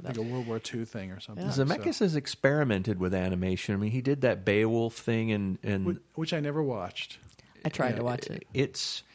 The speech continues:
Speaker 3: you know, the uncanny valley is, I think that term was coined for his things, like Polar Express.
Speaker 1: Polar Express, yeah.
Speaker 3: It's, when you try to do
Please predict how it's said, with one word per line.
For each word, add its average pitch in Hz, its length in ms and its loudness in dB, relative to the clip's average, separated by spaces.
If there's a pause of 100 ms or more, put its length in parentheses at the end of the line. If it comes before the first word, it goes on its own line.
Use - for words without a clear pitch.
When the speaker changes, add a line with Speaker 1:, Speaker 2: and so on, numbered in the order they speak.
(300)
Speaker 3:
you 135 140 2
know, 131 100 6
the 135 120 4
uncanny 131 540 2
valley 104 560 4 (160)
is, 101 340 2
I 107 80 2
think 110 360 0
that 107 260 2
term 107 240 2
was 95 120 0
coined 107 420 0
for - 180 -2
his 101 340 4
things, 95 340 0
like 92 160 -2
Polar 98 300 2
Express. 92 500 0 (180)
Speaker 1:
Polar 120 220 0
Express, 101 480 -8
yeah. 117 80 4
Speaker 3:
It's, 131 260 2 (560)
when 143 180 2
you 139 80 4
try 196 240 2
to 226 100 2
do 151 340 2